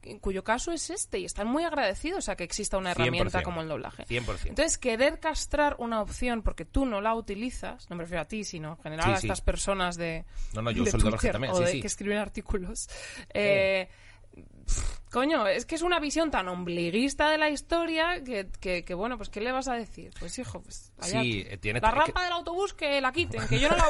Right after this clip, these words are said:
Speaker 1: uso.
Speaker 2: <laughs>
Speaker 1: Como,
Speaker 2: Claro, no, no, pero es que
Speaker 1: como,
Speaker 2: te está
Speaker 1: vale.
Speaker 2: yo me, yo me estoy yendo al que puede tener la capacidad y al que menosprecia el
Speaker 1: Mm.
Speaker 2: trabajo. Ya no hablo de Hamlet, que Hamlet, pues, coño, se escribió hace mucho tiempo y no, y está,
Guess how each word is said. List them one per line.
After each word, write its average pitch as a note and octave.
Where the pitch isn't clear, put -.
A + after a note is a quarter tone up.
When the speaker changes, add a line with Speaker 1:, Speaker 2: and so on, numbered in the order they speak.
Speaker 1:
uso. -
Speaker 2:
<laughs> F#3+
Speaker 1:
Como, G#3
Speaker 2:
Claro, C#4
no, C4+
no, D#4
pero C4+
es A3+
que A3+
Speaker 1:
como, A#3+
Speaker 2:
te C4
está C4+
Speaker 1:
vale. -
Speaker 2:
yo A#2
me, D3+
yo C#3+
me G3
estoy G3
yendo F#3
al B2
que A2+
puede C3
tener D#3
la D#3
capacidad D3
y -
al D#3
que C#3
menosprecia B2
el A#2
Speaker 1:
Mm. -
Speaker 2:
trabajo. A2
Ya A#2
no D#3+
hablo D3+
de B2
Hamlet, C#3
que G2+
Hamlet, B2
pues, G2
coño, A2
se A2
escribió G#2+
hace A#2+
mucho B2
tiempo D3
y B2
no, A#2
y A#2+
está, A#2